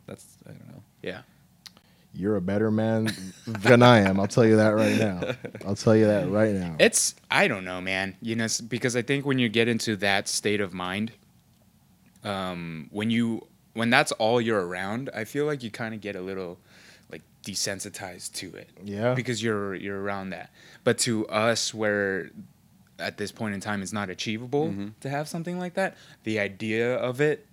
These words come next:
Speaker 2: you know, i-, i-, is kinda like, oh, it's easy to take that and then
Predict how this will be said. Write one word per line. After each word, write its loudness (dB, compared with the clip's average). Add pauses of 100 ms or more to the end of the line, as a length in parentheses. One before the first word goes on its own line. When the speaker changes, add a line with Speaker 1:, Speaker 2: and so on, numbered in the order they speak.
(120)
Speaker 2:
you -8
know, -6
i-, -8
i-, -6 (100)
is -10
kinda -14
like, -16
oh, -12
it's -14
easy -10
to -12
take -10
that -8 (120)
and -12
then -10